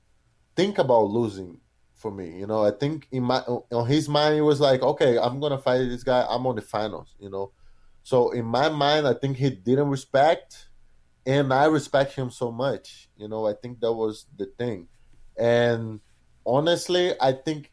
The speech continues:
if he commit to get out of the past and everything, I think he would maybe do it. But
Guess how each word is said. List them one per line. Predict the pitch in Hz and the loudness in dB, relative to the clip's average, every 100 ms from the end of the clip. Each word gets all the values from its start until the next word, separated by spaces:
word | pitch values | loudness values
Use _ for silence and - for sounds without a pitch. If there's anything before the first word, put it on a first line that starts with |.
| - | -8
if | 139 139 | -8 -6
he | 143 143 | -6 -6
commit | - 131 120 139 151 - - | -4 -4 -2 -2 -4 -8 -8
to | 151 147 143 | -4 -4 -4
get | 113 131 131 | -2 2 4
out | 131 | 4
of | 135 | 4
the | 127 | 2
past | - 117 120 131 147 | 0 2 2 2 -2
and | 139 | -2
everything, | 139 143 156 147 | -2 -4 -4 -2
I | |
think | 127 139 131 | -2 -4 -8
he | 147 | -4
would | 131 113 131 | -2 0 -2
maybe | 104 110 131 127 | -2 -2 -2 -4
do | 104 107 123 | -4 -4 -2
it. | 180 202 196 _ _ _ _ _ _ - | 0 -2 -6 _ _ _ _ _ _ -4
But | 113 147 147 - | 4 4 4 0